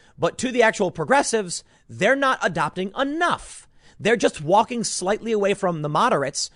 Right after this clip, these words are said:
to try and latch onto the far left. It ain't gonna work.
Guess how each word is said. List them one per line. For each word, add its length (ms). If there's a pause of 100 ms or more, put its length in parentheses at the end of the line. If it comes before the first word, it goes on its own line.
to 80
try 300
and 260
latch 360
onto 260
the 60
far 240
left. 200 (100)
It 100
ain't 140
gonna 160
work. 300